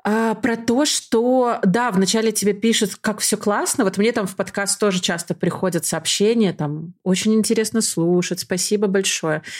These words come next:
И я всегда подспудно отжи-, ожидаю, что я что-то скажу, люди разочаруются и начнут меня пинать ногами.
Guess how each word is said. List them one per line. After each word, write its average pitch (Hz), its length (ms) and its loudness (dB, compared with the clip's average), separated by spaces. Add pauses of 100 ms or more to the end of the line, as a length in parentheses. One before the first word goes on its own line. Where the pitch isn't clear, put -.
(120)
И 180 60 2
я 180 100 4
всегда 180 280 0
подспудно 175 640 -2
отжи-, 156 300 0
ожидаю, 175 720 -2
что 160 420 -6
я 180 200 0
что-то 180 220 -4
скажу, 175 380 0
люди 175 240 2
разочаруются 165 1000 0
и 180 200 -2
начнут 180 420 -2
меня 170 200 -4
пинать 160 360 -4
ногами. 147 420 -4